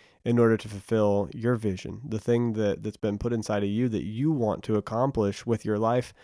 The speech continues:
And I think a big part of that has to be serving others. And so you live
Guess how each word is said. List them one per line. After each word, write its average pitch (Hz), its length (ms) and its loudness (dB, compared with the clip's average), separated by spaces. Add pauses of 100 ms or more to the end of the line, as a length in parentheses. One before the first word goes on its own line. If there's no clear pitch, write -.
(380)
And 117 320 4
I 110 140 0
think 170 220 0
a 143 40 2
big 123 220 2
part 120 200 0
of 156 40 -2
that 127 160 0
has 113 220 -2
to 123 80 -6
be 120 100 0
serving 110 500 0
others. 117 560 -2 (520)
And 117 180 4
so 123 100 0
you 123 280 4
live 135 520 2